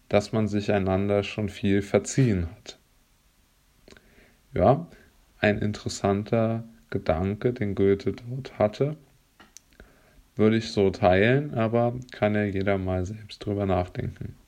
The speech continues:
Kommen wir gleich zum zweiten, ähm, Zitat. „Sein Jahrhundert kann man nicht verändern,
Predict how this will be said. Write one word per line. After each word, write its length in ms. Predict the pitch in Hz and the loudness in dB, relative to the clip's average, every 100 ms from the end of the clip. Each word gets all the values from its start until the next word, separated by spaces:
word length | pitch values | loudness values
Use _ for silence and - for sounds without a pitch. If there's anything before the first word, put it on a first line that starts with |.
| - - - - - | -20 -20 -20 -20 -2
Kommen 300 | - 120 123 | 2 4 6
wir 140 | 127 | 6
gleich 400 | 127 - 95 98 | 6 2 2 2
zum 220 | - 104 104 | -2 -4 -4
zweiten, 600 | - 76 92 90 - - _ _ _ - | -2 2 4 2 -12 -18 _ _ _ -10
ähm, 340 | - - 135 - - _ | -6 -4 -6 -12 -16 _
Zitat. 480 | - - - - - _ _ _ _ _ _ _ _ _ - - - - - - - - - - | -6 -6 -4 -8 -10 _ _ _ _ _ _ _ _ _ -20 -20 -20 -20 -20 -20 -20 -20 -20 -12
„Sein 340 | - 107 117 | 4 6 6
Jahrhundert 720 | 117 104 113 135 151 143 139 | 6 4 6 2 4 2 2
kann 140 | - 131 | 0 4
man 180 | 120 113 | 4 2
nicht 240 | 104 - | 0 -4
verändern, 720 | - - 71 92 92 92 92 | -4 -2 -2 0 0 0 -2